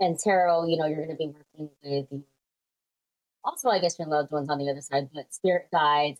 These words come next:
angels, that kind of thing, right? And then it's also more psychic. Um, so that's where it's different. It's, like, a different field in itself. But the way that it kinda works together, too, is, like, Reiki helps balance you out. If you're not in balance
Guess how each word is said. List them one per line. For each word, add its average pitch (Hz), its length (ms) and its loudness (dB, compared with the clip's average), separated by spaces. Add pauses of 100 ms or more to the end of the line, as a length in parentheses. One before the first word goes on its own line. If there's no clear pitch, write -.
angels, 151 760 -4
that - 100 -20 (140)
kind 139 120 -8
of 131 80 -14
thing, 123 160 -20 (140)
right? 143 160 -2
And 175 80 0
then 165 100 -2
it's 165 140 -10
also 160 220 -8
more 143 180 -10
psychic. - 360 -10 (760)
Um, 185 380 4
so 202 280 0
that's 294 300 2
where 233 180 2
it's 180 200 -4
different. 180 480 -2
It's, - 160 -12
like, 170 140 -10
a 156 100 -20 (100)
different 185 560 0 (520)
field 214 540 4
in 190 100 2
itself. 180 760 0 (380)
But 247 500 2
the 208 100 4
way 214 200 4
that - 220 -8
it - 80 -2
kinda 185 260 0
works 185 280 -2
together, 294 500 -2
too, - 240 -2
is, 196 180 -2
like, 190 240 2 (340)
Reiki 240 300 4
helps 240 220 0
balance 240 380 4
you 208 100 4
out. 294 220 4
If 208 140 2
you're 269 260 4
not 247 280 4
in 208 200 4
balance 208 800 2